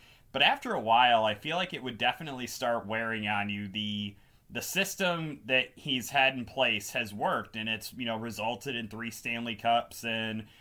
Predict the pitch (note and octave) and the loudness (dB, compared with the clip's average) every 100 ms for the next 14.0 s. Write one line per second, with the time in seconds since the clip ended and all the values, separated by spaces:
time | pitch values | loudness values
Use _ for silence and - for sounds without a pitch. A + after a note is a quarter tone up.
0 | - - A2 B2 A#2 A#2 B2 B2 G2 A2+ | -8 -6 -4 -2 2 4 4 2 -2 2
1 | A#2+ A#2+ G#2+ - D#3+ C#3+ A2 G#2 - G#2+ | 2 0 -6 -2 0 4 4 2 -6 -12
2 | - A2+ A2 A2 - - _ - B2+ - | -4 -2 -2 -4 -12 -20 _ -8 -8 -8
3 | - A3 A#3+ - C3 D#3 D#3 A#2 - G#2+ | -2 0 0 -4 0 2 2 -2 -8 -6
4 | B2 G3 D3+ G2+ - A2 C3 D3 C3+ A2 | -4 -2 -4 -8 -10 -4 -2 0 -2 -2
5 | G2+ - B2+ B2 - G#2 F#2 - - A#2+ | -6 -6 -8 -8 -8 -8 -8 -12 -2 2
6 | A2+ F#2 - B2+ D3+ F3+ - D#3+ C3 C3 | 2 0 -6 -2 -2 -2 -6 -8 -4 -4
7 | B2+ A#2+ - - - _ - C3+ C#3+ B2 | -2 -4 -8 -20 -20 _ 4 4 4 -2
8 | G2+ - C3+ A2 F#2+ C3+ D#3 D3+ A2+ A#2 | -4 -6 -4 -4 2 4 4 -2 0 4
9 | C3 C3 G#2+ - B2 C3+ D3 C3 G#2 A#2 | 4 4 -4 0 0 0 -2 -4 -6 -4
10 | A2+ A#2 B2 B2+ - G#2+ A2+ C3 C3+ C3 | 0 2 0 -2 -6 -8 -4 -2 -2 -2
11 | A#2+ A2+ A2+ G#2+ - - - A2+ G2+ B2+ | -4 -2 -4 -8 -18 -14 -4 -4 0 4
12 | C#3+ C3+ - C#3 C3 - C3+ B2+ G#2+ A#2+ | 4 2 -4 -2 0 0 -2 -2 -2 -4
13 | A#2+ B2+ B2 - A2 - E3 D3+ A#2 A2 | -2 -4 -4 -4 -8 -2 0 0 0 -4